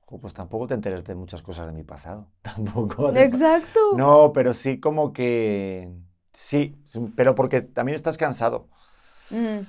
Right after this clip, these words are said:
Speaker 1: O sea, siento que uno de los, eh, temas importantes cuando ya estás casado y tienes un hijo es que es el tema de que estás cansado y cuando ya, mm, vas a tener ya, o,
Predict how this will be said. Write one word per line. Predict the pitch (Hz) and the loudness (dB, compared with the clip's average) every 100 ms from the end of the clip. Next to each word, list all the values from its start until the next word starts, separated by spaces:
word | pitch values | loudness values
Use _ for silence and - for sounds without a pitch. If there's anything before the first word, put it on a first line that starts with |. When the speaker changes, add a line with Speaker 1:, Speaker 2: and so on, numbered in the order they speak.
| - _ _ _ | -18 _ _ _
Speaker 1:
O | - | 4
sea, | 143 | 4
siento | 135 156 147 - | 6 2 2 2
que | 156 | 4
uno | 143 147 | 4 4
de | 143 131 | 4 4
los, | 120 113 104 101 | 4 2 0 0
eh, | 113 107 104 101 | 2 2 0 -2
temas | 113 113 | -6 -4
importantes | 123 120 117 117 117 113 | -6 -4 -4 -4 -6 -6
cuando | 110 104 | -4 -2
ya | 110 131 117 | 2 4 2
estás | 107 113 110 | 0 -6 -6
casado | 117 107 117 110 | -6 -2 0 0
y | |
tienes | 110 113 113 | -2 -6 -6
un | 117 | -8
hijo | 110 110 127 | -8 -6 -8
es | - - | -10 -20
que | - | -18
es | - | -14
el | 107 | -14
tema | 104 92 98 | -14 -14 -8
de | 113 110 95 80 76 | -4 -4 -6 -12 -16
que | 69 | -20
estás | - 80 | -20 -10
cansado | 117 131 123 101 87 | -6 -6 -6 -10 -8
y | 135 | -8
cuando | 104 98 73 71 | -8 -10 -12 -16
ya, | 73 95 98 104 101 | -14 -12 -10 -10 -10
mm, | 98 98 98 87 87 | -12 -16 -16 -18 -18
vas | 76 104 110 | -14 -12 -6
a | 110 107 101 101 95 - _ | -4 -2 -4 -4 -8 -12 _
tener | 107 107 110 110 | -8 -6 -6 -4
ya, | 110 113 113 | 0 0 2
o, | 110 101 | 0 -2